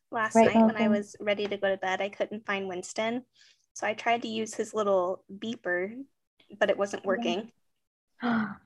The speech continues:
Speaker 2: No.
Speaker 1: So I don't, I don't, I don't know what happened there, and I haven't investigated because I'm busy. Um, but in order to find him, I just threw a treat with the Furbo because,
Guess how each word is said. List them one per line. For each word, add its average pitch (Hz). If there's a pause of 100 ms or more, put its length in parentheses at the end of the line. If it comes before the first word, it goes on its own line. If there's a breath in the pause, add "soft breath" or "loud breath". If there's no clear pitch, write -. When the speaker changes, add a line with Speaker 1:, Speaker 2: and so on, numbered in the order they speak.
(200)
Speaker 2:
No. 269
Speaker 1:
So 220
I -
don't, 175 (160)
I 214
don't, 226 (400)
I 254
don't 302
know 285
what 269
happened 254
there, 233
and 214
I 220
haven't 208
investigated 117
because -
I'm 220
busy. - (440 soft breath)
Um, -
but 214
in 226
order 214
to 233
find 277
him, 202
I 208
just 208
threw 220
a 208
treat 214
with 208
the 196
Furbo 196 (840)
because, 202